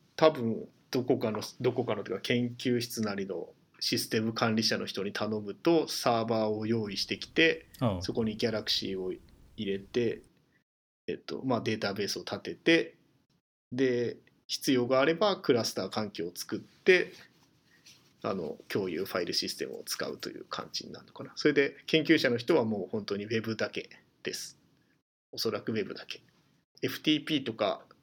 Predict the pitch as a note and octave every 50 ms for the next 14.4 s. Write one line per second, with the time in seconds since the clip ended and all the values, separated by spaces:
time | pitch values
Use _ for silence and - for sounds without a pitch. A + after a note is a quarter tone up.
0 | _ _ _ _ _ _ _ _ _ _ _ _ - - - F2 G2+ A2+ A#2 A#2
1 | A2 G2+ - - - - F2+ F#2 - F2+ - - - - - - - _ - F#2+
2 | - - E2 - - - - - - - - _ _ _ _ _ _ _ _ _
3 | - - - - - - - - - - - _ - - - - - - _ _
4 | - - C3 A#2 C3+ C3+ B2+ A2 A2 - - _ - - C#3 B2+ C#3 C#3+ D#3+ D#3
5 | D#3+ D#3 D#3+ D#3+ C#3 A#2 G#2+ G#2+ - A2+ B2 C3 C3+ - - C#3+ - - A#2+ A2
6 | A2 A2 - - G2 F#2+ - - G#2+ F#2 E2 D#2 - - - - - - - _
7 | _ - - D2+ - - - - - F#2+ F2+ F#2 F2+ F2+ D#2 - - - _ _
8 | - - - - D#2+ - - - C2 - - - - _ _ _ _ _ _ -
9 | - - - - - - - - - - - - F3 F3 F#3+ F#3 F3 F3 E3 E3+
10 | B2+ G2 F2+ - C#3 D#3+ E3+ - - - - F#3+ F3+ F3+ F3 E3 E3 E3+ D#3+ D3
11 | - - D3+ D3+ D#3+ D3+ - - E3+ E3 D#3+ E3 E3 E3 D#3+ D#3 D3+ D3+ D3+ D3
12 | - - - E3+ D#3+ D#3+ D#3+ D3+ D3+ - D3+ D#3 D3+ B2 F2 - - - - -
13 | G2 F#2 E2+ - F#2 - - F#2 F2+ G2+ A2 G#2 G2 G#2+ - - A2+ F#2+ G2 A2
14 | A2 B2 D3 D#3 D#3+ D3+ D#3 D#3